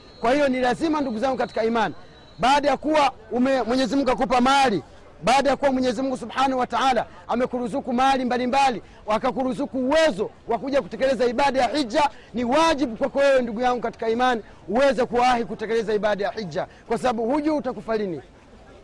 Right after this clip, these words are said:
Na katika kutekeleza ibada ya hija, ndugu zangu katika iman, yapo mambo mengi mazuri ambayo yanayopatikana. Miongoni mwa mambo ambayo ni mazuri yanayopatikana ni kusamehewa madhambi yote ambayo Mwenyezi Mungu Subhanahu wa Ta'ala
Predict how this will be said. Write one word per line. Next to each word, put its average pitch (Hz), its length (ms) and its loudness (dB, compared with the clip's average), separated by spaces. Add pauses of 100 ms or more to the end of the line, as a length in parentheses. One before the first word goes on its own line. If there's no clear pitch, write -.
(640)
Na 269 140 -2
katika 269 300 0
kutekeleza 269 460 0
ibada 269 320 2
ya 240 60 2
hija, 247 300 -4
ndugu 226 200 -6
zangu 254 220 -2
katika 233 240 -4
iman, 240 320 0 (240)
yapo 262 280 0
mambo 247 240 0
mengi 247 320 0
mazuri 240 360 -2
ambayo 233 220 0
yanayopatikana. 196 640 -2 (360)
Miongoni 247 320 0
mwa 226 140 -2
mambo 247 320 2
ambayo 233 220 2
ni 233 80 -2
mazuri 226 340 -4
yanayopatikana 220 680 -2 (240)
ni 226 80 -6
kusamehewa 226 760 2 (240)
madhambi 208 420 -4
yote 240 300 0
ambayo 220 460 2 (240)
Mwenyezi 247 340 -2
Mungu 240 180 -4
Subhanahu 220 480 -4
wa 202 80 -2
Ta'ala 214 460 0